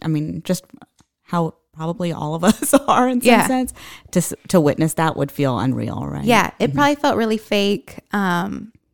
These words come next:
Speaker 2: fakely pious, but they, there, she were, there was a lot of animosity that she
Speaker 1: Yeah.
Speaker 2: got met with because of that. So
Speaker 1: That's
Speaker 2: she,
Speaker 1: hard.
Speaker 2: uh, knew it was of God, but in the same way prayed that it would be taken away from her. Um, kind of her solution in prayer and working with her spiritual director was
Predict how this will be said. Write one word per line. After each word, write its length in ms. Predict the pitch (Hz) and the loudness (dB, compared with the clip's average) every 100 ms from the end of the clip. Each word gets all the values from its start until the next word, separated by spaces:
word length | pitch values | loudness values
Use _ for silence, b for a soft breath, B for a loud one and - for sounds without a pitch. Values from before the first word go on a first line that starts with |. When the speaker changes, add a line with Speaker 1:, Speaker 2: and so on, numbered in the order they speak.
| _ _ - | _ _ -4
Speaker 2:
fakely 300 | 240 226 220 | -2 -2 -4
pious, 340 | 226 202 202 | 0 2 2
but 220 | - 190 - | 2 0 0
they, 460 | 185 226 240 233 233 | -2 2 4 4 4
there, 200 | 214 226 | 2 -2
she 220 | - 247 | -2 0
were, 140 | 254 | 0
there 160 | 190 240 | 0 0
was 80 | 240 | 2
a 40 | |
lot 120 | 254 | 2
of 60 | 247 | 4
animosity 720 | 220 196 170 180 - 170 - - | 2 0 0 -4 -4 -8 -8 -6
that 180 | 185 | -4
she 140 | 170 170 | -2 -2
Speaker 1:
Yeah. 60 | 175 | 0
Speaker 2:
got 100 | 175 | -2
met 180 | 180 170 | -2 -2
with 240 | - 180 | -4 -4
because 280 | - - 190 | -8 -10 -8
of 120 | 185 185 | -8 -6
that. 260 | - - | -8 -6
So 220 | - 180 | -2 0
Speaker 1:
That's 100 | 170 | 0
Speaker 2:
she, 400 | - 240 240 240 240 | 0 -2 2 2 0
Speaker 1:
hard. 180 | 170 160 B B | -4 -14 B B
Speaker 2:
uh, 180 | - 208 | 4 4
knew 180 | 226 302 | 6 4
it 40 | 339 | 6
was 160 | 285 | 4
of 280 | - 233 233 | 4 4 4
God, 400 | 220 190 175 180 | 4 4 4 2
but 140 | 214 - | 0 0
in 80 | 202 | -2
the 80 | 202 | -2
same 360 | - 202 196 | -4 -2 -2
way 480 | 185 185 180 180 - _ | 0 0 0 0 -4 _
prayed 260 | - 180 180 | -6 -4 0
that 140 | 180 | 0
it 80 | 170 | 0
would 160 | 180 180 | -2 -2
be 120 | 180 | -4
taken 300 | 180 190 180 | -4 -4 -2
away 180 | 180 175 | -2 -4
from 180 | - 175 | -4 -4
her. 280 | 170 180 190 b b b - | -2 -4 -6 b b b -4
Um, 180 | 180 | -2
kind 220 | 190 277 359 | 2 2 4
of 60 | |
her 160 | 311 294 | 4 2
solution 440 | 311 285 277 277 | 2 0 2 0
in 140 | 240 214 | 0 -2
prayer 320 | - 214 208 | 0 2 2
and 160 | 190 | 0
working 260 | 202 208 202 | -2 -2 -2
with 120 | 190 | -4
her 100 | - | -4
spiritual 420 | 180 - 196 202 | -4 0 0 0
director 520 | 202 190 180 - 180 165 | 0 2 0 0 -2 0
was 460 | 180 170 170 - | 0 0 0 -4